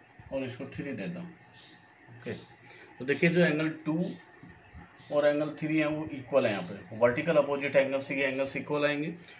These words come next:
और both का sum इसने टू सिक्सटी सिक्स दे रखा है। तो angle two equal to angle three equal हो जाएगा टू सिक्सटी सिक्स डिवाइड बाई टू के,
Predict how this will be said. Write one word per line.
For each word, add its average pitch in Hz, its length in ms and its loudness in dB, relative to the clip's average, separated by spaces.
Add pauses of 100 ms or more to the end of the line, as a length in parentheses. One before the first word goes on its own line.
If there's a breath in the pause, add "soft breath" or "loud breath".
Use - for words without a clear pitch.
(160 loud breath)
और 143 120 2
both 160 300 4
का 175 120 6
sum 160 280 2
इसने 160 260 4
टू 160 200 4
सिक्सटी - 360 0
सिक्स 156 300 -2
दे 123 140 6
रखा 101 260 2
है। 90 120 0 (380 loud breath)
तो 135 100 -2
angle 135 320 0 (140)
two 147 80 -4 (320)
equal 135 280 -8
to 143 100 -6
angle 135 280 -4
three 127 280 -6 (240)
equal 156 260 -2
हो 147 120 2
जाएगा 147 300 0
टू 151 140 -6
सिक्सटी - 380 -8
सिक्स - 260 -10
डिवाइड 127 320 0
बाई 123 140 2
टू 117 200 -6
के, 98 160 -6